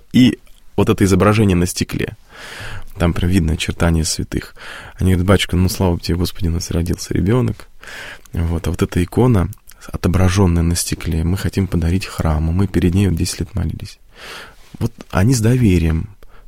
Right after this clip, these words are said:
восприняли такую свою, э, да, вот, э, ситуацию, и Господь не посрамил их веру. А есть другие, и об этом тоже с-, м, может быть, я сейчас немножко не-, некрасиво скажу,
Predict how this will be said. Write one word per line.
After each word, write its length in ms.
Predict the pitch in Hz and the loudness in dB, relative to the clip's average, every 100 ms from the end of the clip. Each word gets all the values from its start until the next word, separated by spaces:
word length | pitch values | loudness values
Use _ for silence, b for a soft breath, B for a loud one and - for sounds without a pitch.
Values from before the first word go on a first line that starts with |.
| - | -14
восприняли 600 | - 95 - 101 85 76 | -2 -2 2 4 4 2
такую 420 | - 85 - 87 | -2 -4 -2 -2
свою, 400 | 76 - 85 80 95 - B B B B - - | -2 -2 -2 -2 -4 -12 B B B B -18 -8
э, 40 | 85 85 85 | -4 -4 -4
да, 280 | 85 82 82 | -4 -4 -4
вот, 200 | - - | -8 -10
э, 60 | - - - - - | -10 -10 -10 -12 -12
ситуацию, 600 | - 90 107 - - 82 | -6 -2 -2 -2 -4 -2
и 320 | 92 104 110 | 0 0 0
Господь 440 | 90 87 - 92 | -2 -4 -2 0
не 100 | 98 | 0
посрамил 520 | 92 98 107 92 82 82 | -2 0 2 4 2 0
их 160 | - | -2
веру. 280 | - 82 85 - B B 104 - | -2 0 -2 -6 B B -4 2
А 80 | |
есть 180 | 98 160 | 4 4
другие, 560 | 170 165 107 104 95 98 - - - b b - - - - - | 4 2 4 4 2 0 -8 -20 -20 b b -20 -20 -12 -6 2
и 120 | 90 | 4
об 140 | 82 | 4
этом 200 | 120 101 | 4 2
тоже 200 | 98 90 | 2 0
с-, 100 | - - | 0 -4
м, 680 | - - - - 85 87 - | -4 -4 -4 -4 -2 -2 0
может 200 | 98 110 | 0 2
быть, 180 | 113 - | 0 2
я 180 | 104 101 B B B - | 2 0 B B B -6
сейчас 400 | 101 104 - - | -2 0 0 -2
немножко 580 | 98 104 104 - 98 B B B - | 0 2 2 0 -2 B B B 0
не-, 160 | 107 - | 0 0
некрасиво 680 | 110 117 123 120 - 101 80 | 0 4 4 2 4 4 2
скажу, 520 | - 82 78 76 | 0 -2 -2 -4